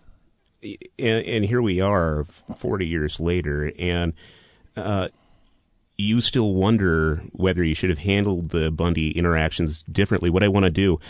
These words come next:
I wanna play a, a quick passage from your audiobook. Uh, again, the book is called, uh, you can get it, you know, in hardback or audiobook or,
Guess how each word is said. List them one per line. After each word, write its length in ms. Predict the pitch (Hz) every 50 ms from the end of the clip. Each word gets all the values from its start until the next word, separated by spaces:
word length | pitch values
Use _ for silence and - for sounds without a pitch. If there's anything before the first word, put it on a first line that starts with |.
| - - - - -
I 60 | 101
wanna 180 | 107 110 104 -
play 260 | - 113 104 95 90
a, 240 | 87 80 82 73 85
a 40 | 80
quick 220 | - 107 98 -
passage 520 | - - 90 90 85 82 - 80 73 73 -
from 240 | - - 85 82
your 240 | 82 80 80 78 -
audiobook. 720 | - 82 82 98 104 87 82 76 71 76 67 73 - -
Uh, 140 | 80 76 73 73 76
again, 400 | - 71 78 78 87 90 87 82
the 100 | 78 80
book 280 | 73 71 85 90 - -
is 100 | 82 -
called, 420 | - - 87 87 87 85 85 80
uh, 40 | 82 82
you 160 | 80 73 73
can 160 | - - 78
get 160 | 76 80 76
it, 140 | 80 76 - - - - - _
you 160 | - 82 82
know, 140 | 80 73 76
in 100 | 71 69
hardback 540 | - 90 87 90 85 78 85 82 80 80 80
or 440 | - - 90 85 90 87 85 87 - 71
audiobook 640 | 87 85 87 85 85 82 76 87 85 85 78 -
or, 240 | 80 76 73 69 69